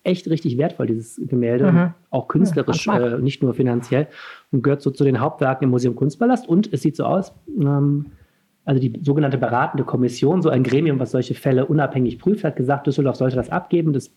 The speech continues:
Speaker 1: besteht eben dieser, dieser berechtigte Raubkunstverdacht. Und
Speaker 2: Mhm.
Speaker 1: der Stadtrat muss noch zustimmen, aber es sieht so aus, als wären wir diese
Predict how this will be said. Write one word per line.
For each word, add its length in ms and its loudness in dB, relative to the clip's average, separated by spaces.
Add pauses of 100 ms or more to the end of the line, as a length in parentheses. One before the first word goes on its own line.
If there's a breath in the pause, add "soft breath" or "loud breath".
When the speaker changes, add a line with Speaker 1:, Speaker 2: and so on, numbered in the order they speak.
(100)
Speaker 1:
besteht 500 -2
eben 160 0
dieser, 300 0 (720 soft breath)
dieser 240 2
berechtigte 440 -2
Raubkunstverdacht. 880 -2
Und 180 2
Speaker 2:
Mhm. 140 8
Speaker 1:
der 80 6
Stadtrat 300 -2
muss 140 -8
noch 100 0
zustimmen, 380 2
aber 100 2
es 80 -2
sieht 140 -2
so 80 -4
aus, 180 0
als 140 -2
wären 160 2
wir 80 2
diese 300 -2